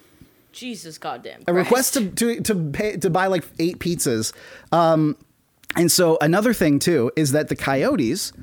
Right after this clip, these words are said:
Speaker 2: and this was, this is their calling card, is they, they call up a local vendor, you know, a napkin purveyor in the, in the Arizona, in, in the local Arizona, uh, uh, uh,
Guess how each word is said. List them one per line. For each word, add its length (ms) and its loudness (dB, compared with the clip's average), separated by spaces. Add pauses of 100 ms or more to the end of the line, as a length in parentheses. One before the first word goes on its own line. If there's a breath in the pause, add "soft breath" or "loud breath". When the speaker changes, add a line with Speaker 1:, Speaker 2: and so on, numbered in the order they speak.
(280 loud breath)
Speaker 2:
and 100 2
this 140 0
was, 180 0
this 180 0
is 100 0
their 140 2
calling 360 0
card, 320 -2 (400 loud breath)
is 180 0
they, 280 2
they 200 0
call 280 0
up 100 -2
a 40 0
local 340 0
vendor, 460 -2 (200)
you 100 0
know, 220 -2 (180 loud breath)
a 120 0
napkin 720 0
purveyor 600 -4 (120)
in 160 0
the, 160 -2
in 100 0
the 160 0
Arizona, 760 0
in, 160 -4
in 340 -2
the 80 -2
local 420 -2
Arizona, 760 -2 (360 loud breath)
uh, 40 -4
uh, 40 0
uh, 960 -2